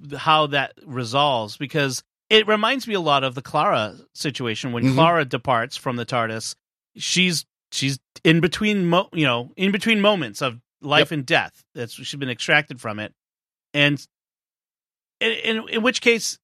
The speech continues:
Speaker 1: are they, are you really dead then? Because we're all a heartbeat away from, you know, death
Speaker 2: Right.
Speaker 1: in a sense, if, if you look at it in that, in that point of view.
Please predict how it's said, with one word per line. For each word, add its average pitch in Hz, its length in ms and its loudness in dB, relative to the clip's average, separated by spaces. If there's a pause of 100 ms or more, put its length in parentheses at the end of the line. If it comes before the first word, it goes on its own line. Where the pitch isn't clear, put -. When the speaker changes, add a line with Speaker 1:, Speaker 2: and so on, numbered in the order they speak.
(280)
Speaker 1:
are 170 120 0
they, 196 300 -2
are 196 120 4
you 196 120 0
really 190 200 2
dead 214 280 2
then? 123 140 0
Because 170 240 -4
we're 208 140 4
all 175 480 2 (640)
a 151 60 4
heartbeat 165 360 2
away 175 160 -2
from, 131 380 -6 (100)
you 160 100 -4
know, 113 220 0
death 147 320 4
Speaker 2:
Right. 110 120 2
Speaker 1:
in 117 60 -8
a 104 80 -8
sense, 123 560 -4
if, 135 200 -12 (100)
if 120 340 -10
you 123 280 -4
look 123 100 -4
at 131 60 -2
it 120 40 0
in 113 60 -2
that, 135 240 2
in 123 100 -10
that 131 220 -6
point 120 180 -8
of 101 60 -10
view. 95 200 -12